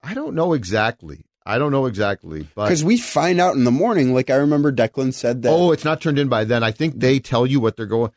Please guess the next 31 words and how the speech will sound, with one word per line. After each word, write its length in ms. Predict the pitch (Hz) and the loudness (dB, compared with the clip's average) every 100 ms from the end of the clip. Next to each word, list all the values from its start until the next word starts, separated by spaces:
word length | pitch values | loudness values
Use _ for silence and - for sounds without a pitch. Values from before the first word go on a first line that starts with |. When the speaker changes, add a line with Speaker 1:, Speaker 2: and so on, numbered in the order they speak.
| - - | -14 -6
Speaker 1:
le-, 140 | 120 - - - _ _ _ - | -6 -6 -20 -20 _ _ _ -6
because 380 | 139 151 160 151 - | -2 0 0 -2 -2
of 200 | 131 120 107 | -2 -2 -2
the 280 | 107 107 - | 0 0 0
morning 480 | 95 95 113 127 123 | -2 2 2 4 2
skate. 480 | - 101 123 175 - - | 0 -2 -2 -2 -8 -8
Speaker 2:
Yeah. 220 | 110 87 - | -4 -4 -4
Speaker 1:
You 120 | 131 | -2
could 100 | 139 | 0
tell 160 | 131 123 | 2 2
who's 140 | 131 | 0
gonna 140 | 123 107 | 0 -2
be 80 | 107 | -2
scratched 440 | - 98 113 - | -4 -2 -2 -4
and 80 | 98 | -6
who's 180 | 107 87 | -4 -2
not. 320 | 90 110 143 _ _ _ | -2 -2 -4 _ _ _
I 160 | 110 120 | -2 -2
think 340 | - - 143 | 0 -2 0
it's 120 | 139 - | -2 -6
probably, 760 | - 101 107 113 110 110 107 101 - - | -6 -4 0 2 2 2 0 -4 -14 -6
let's 180 | 117 - | -4 0
say 100 | 151 | 0
it's 120 | 98 | -2
a 60 | 87 | -4
seven 240 | 98 98 | -2 -2
o'clock 300 | 107 101 90 | -2 -2 -4
faceoff. 520 | 87 87 - 110 123 _ _ _ | -4 -4 0 0 -2 _ _ _
My 120 | - 104 | -6 -4
guess 320 | 98 101 - | -2 -4 -4
is 240 | 95 - | -6 -8